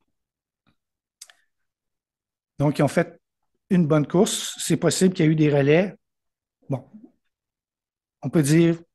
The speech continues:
vingt-quatre heures, peut-être un peu plus. Ça nous donne une idée.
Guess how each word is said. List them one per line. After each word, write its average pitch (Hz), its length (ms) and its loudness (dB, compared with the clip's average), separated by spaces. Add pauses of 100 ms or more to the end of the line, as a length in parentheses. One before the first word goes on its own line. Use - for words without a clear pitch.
(180)
vingt-quatre 147 460 -4
heures, 185 460 -2
peut-être 151 340 -6
un 165 60 -2
peu 165 120 -4
plus. - 680 -4
Ça 151 100 -2
nous 160 140 0
donne 170 200 0
une 160 140 2
idée. 127 260 -6